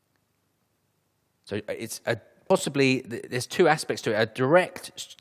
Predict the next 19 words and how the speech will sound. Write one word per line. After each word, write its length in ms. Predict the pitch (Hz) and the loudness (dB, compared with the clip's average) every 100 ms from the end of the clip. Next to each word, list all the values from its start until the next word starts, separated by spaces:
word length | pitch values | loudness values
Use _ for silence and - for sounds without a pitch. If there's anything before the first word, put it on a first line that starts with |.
| - | -6
action 360 | 131 - 147 | -6 -6 -6
of 100 | 135 | -4
the 100 | 120 | -4
Holy 260 | 104 139 123 | 0 0 0
Spirit, 200 | - 113 | -2 -4
a 40 | |
direct 280 | 104 135 131 | 0 -2 -2
supernatural 720 | - - 180 165 147 123 139 - | -8 -2 0 0 -2 -4 -8 -4
act 300 | 123 - - - - _ | -4 -4 -16 -20 -20 _
of 100 | 113 | -6
the 100 | 117 | -2
Holy 220 | 113 120 | 0 0
Spirit. 380 | 110 - 117 101 | -4 0 2 2
If 120 | 92 | -2
we 80 | 120 | -6
see 280 | - 135 120 | -4 -2 0
here, 360 | 120 113 110 110 _ _ _ _ _ _ _ _ _ _ _ - | 0 2 0 -2 _ _ _ _ _ _ _ _ _ _ _ -4
uh, 120 | 101 | -4
Peter 580 | 90 - 147 - 117 104 | -2 0 -2 2 2 2